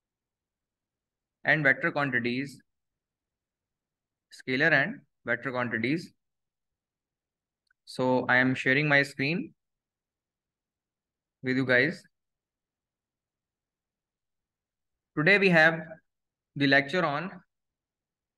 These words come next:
measuring instruments. So measuring instruments are those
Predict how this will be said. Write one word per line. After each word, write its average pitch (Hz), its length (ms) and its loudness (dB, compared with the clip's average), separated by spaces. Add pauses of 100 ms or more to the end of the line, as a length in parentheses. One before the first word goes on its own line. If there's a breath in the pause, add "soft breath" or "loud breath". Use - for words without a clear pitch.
(300)
measuring 165 540 -2
instruments. 113 720 -8 (1400 loud breath)
So 147 80 -2
measuring 180 360 6
instruments 185 680 4 (100)
are 135 220 6
those 180 600 0